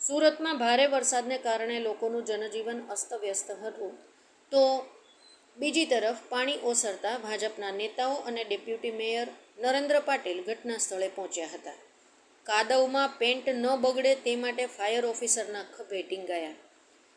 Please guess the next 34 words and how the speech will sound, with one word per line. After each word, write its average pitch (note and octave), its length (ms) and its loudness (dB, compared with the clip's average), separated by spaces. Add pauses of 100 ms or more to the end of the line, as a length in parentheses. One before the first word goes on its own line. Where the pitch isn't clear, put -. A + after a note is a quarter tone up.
(140)
સુરતના D#4 520 2
ડેપ્યુટી B3+ 460 0
મેયર A#3+ 320 2
હાલ A3 320 -4
એક A3 380 -6
વિવાદમાં G3+ 480 0
સપડાયા F3 540 0
છે. - 260 -10 (440)
મળતા B3 300 2
અહેવાલ C4 360 4
પ્રમાણે A#3+ 460 -2
સ્થિતિની B3+ 500 -4
સમીક્ષા G#3+ 500 0
કરવા G#3+ 320 -2
ડેપ્યુટી A3 440 -4
મેયર G3+ 340 -4
જે A3 220 -2
સ્થળ G3 280 -2
પર G#3+ 180 -2
પહોંચ્યા G3+ 400 -6
હતા, A3 280 -4
તે G#3 240 -6
સ્થળ B3 360 -2
પર G3 240 -4 (520)
ફૂટપાથથી C#4+ 760 0
રોડ B3 300 6
વચ્ચે B3 380 0
માત્ર A#3+ 420 -2
બે A3+ 240 -2
ફૂટની A#3+ 440 -6
જગ્યામાં A3 600 -2
સામાન્ય A3+ 520 -2
કાદવ G#3+ 440 -2
હતો G#3 240 -4